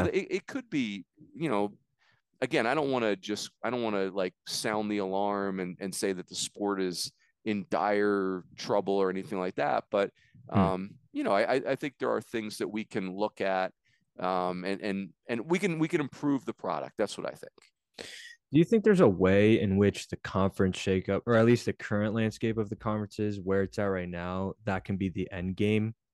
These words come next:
Speaker 1: Or do you think that there's more changes to be had and, and not anything specific,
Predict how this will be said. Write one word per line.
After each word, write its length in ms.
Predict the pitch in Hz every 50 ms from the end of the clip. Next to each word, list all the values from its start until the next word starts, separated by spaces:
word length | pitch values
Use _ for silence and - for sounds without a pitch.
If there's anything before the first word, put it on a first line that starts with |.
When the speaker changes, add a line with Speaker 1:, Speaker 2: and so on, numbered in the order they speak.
| _ -
Speaker 1:
Or 120 | 104 107
do 80 | 110 113
you 100 | 113 110
think 320 | - - 120 113 110 -
that 160 | - 98 -
there's 240 | - 98 95 90 -
more 180 | 101 98 98 90
changes 400 | - - 101 98 92 92 90 -
to 100 | - 82
be 100 | 90 87
had 360 | 90 92 82 90 90 90 90 90
and, 160 | 87 87 85 _ _ _ _ _ -
and 300 | - 110 110 107 110 - - - - - _ _ _ _ _ _ _ _ _ _ _ _ _ _ -
not 340 | 110 120 117 113 - - - -
anything 480 | 113 110 107 104 - - 101 95 90
specific, 600 | - - - - - - - 104 87 - 90 87